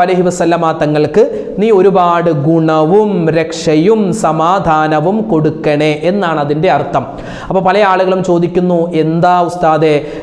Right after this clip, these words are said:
നബി സല്ലല്ലാഹു അലൈഹി വസല്ലമ തങ്ങൾക്ക് ഗുണവും രക്ഷയും സമാധാനവും ഇല്ലേ? ഇല്ലാഞ്ഞിട്ട് നമ്മൾ ചോദിച്ചിട്ട് അള്ളാഹുടെ കയ്യിൽ നിന്ന് വാങ്ങിക്കൊടുക്കുകയാണോ?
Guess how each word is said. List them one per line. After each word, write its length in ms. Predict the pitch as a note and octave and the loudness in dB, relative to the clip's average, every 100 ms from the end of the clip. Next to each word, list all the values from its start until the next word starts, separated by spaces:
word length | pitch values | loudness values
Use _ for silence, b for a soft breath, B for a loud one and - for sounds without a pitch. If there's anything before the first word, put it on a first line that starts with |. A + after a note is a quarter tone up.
| - | -4
നബി 100 | D3 D#3 | -2 0
സല്ലല്ലാഹു 260 | G3 F#3+ F#3 | 0 2 0
അലൈഹി 120 | F3+ | 0
വസല്ലമ 300 | F3 E3+ E3+ E3 | -2 0 0 0
തങ്ങൾക്ക് 360 | E3 E3+ D#3 E3 D3+ | 0 0 2 2 2
ഗുണവും 560 | D#3+ D#3 D3+ E3 G#3 F#3+ D#3+ D#3 | 0 0 0 2 2 0 0 -2
രക്ഷയും 500 | D3+ - D#3+ F#3+ G3 E3+ D#3 | -2 -2 0 0 0 -2 -2
സമാധാനവും 840 | D3+ D#3+ E3+ D#3+ D#3+ D#3 D#3+ E3+ F3 F3 | 0 0 0 0 0 0 0 -2 -2 0
ഇല്ലേ? 360 | F3 F#3+ G#3+ F3 G#2+ - - - E3+ | 2 4 4 2 -2 -6 -8 -2 0
ഇല്ലാഞ്ഞിട്ട് 640 | F3+ G3+ G#3+ A3+ A#3+ A#3 A#3 | 2 2 2 2 0 0 0
നമ്മൾ 220 | F#3+ G#3 A3 G#3+ | 0 0 2 2
ചോദിച്ചിട്ട് 540 | F3 G3 A3 A3+ - F#3 | 2 2 0 0 0 0
അള്ളാഹുടെ 340 | F3+ F#3+ G3 G3+ | 2 2 2 0
കയ്യിൽ 200 | F#3+ G3+ | 0 0
നിന്ന് 160 | G3+ G#3 F#3 | 0 0 2
വാങ്ങിക്കൊടുക്കുകയാണോ? 880 | F3 F#3+ G3+ F3+ F3+ G3 F3+ F3+ | 0 0 0 0 0 0 2 2